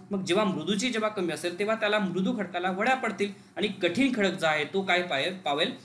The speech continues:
विभंग पावेल, बरोबर की नाही? आणि त्याला भेगा पडतील किंवा त्यात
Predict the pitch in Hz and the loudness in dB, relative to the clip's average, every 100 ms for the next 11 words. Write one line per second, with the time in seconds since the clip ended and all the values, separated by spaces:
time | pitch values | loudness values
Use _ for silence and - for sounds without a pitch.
0 | - - 170 208 190 151 123 113 117 214 | -20 -6 2 4 4 4 -2 -6 -4 0
1 | 269 214 139 123 - 147 180 196 226 170 | 2 0 -2 -6 -8 -8 -2 0 0 0
2 | 165 214 214 196 226 247 262 | 2 2 2 -2 -4 -4 -2